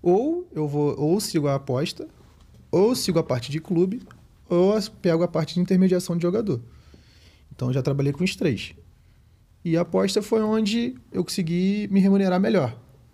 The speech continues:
No, na intermediação é uma área complicada, requer bastante conhecimento, bastante determinação,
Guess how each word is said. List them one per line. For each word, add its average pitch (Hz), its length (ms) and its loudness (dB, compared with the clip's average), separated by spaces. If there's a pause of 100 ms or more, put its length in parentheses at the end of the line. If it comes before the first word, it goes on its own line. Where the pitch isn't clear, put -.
(1200)
No, 131 800 0
na 139 140 -2
intermediação 151 800 -2 (840)
é 139 140 0
uma 175 200 4
área 156 160 2
complicada, 160 680 -2 (1040)
requer 139 400 -2
bastante 170 1160 0 (120)
conhecimento, 139 760 -4
bastante 139 600 -4
determinação, 131 840 -6